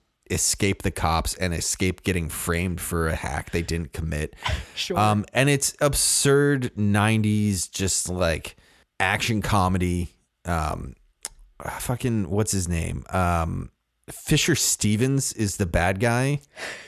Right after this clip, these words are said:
Speaker 2: <laughs>
Speaker 1: Um, he's the
Speaker 2: Oh my
Speaker 1: hacker.
Speaker 2: God.
Speaker 1: He's a hacker called,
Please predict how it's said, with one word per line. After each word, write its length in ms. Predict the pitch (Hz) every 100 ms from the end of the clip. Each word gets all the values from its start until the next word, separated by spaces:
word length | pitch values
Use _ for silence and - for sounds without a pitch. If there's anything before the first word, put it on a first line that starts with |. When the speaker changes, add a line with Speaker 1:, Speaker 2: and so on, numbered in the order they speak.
| - - -
Speaker 2:
<laughs> 60 | - 302 - _ _ -
Speaker 1:
Um, 480 | - 92 87 80 67 -
he's 300 | - 131 117
the 80 | 117
Speaker 2:
Oh 0 |
my 40 |
Speaker 1:
hacker. 340 | - 107 104 127
Speaker 2:
God. 300 | 147 151 156 - - -
Speaker 1:
He's 220 | - 131
a 100 | 127
hacker 460 | 98 117 117 139 117
called, 580 | - 113 110 104 104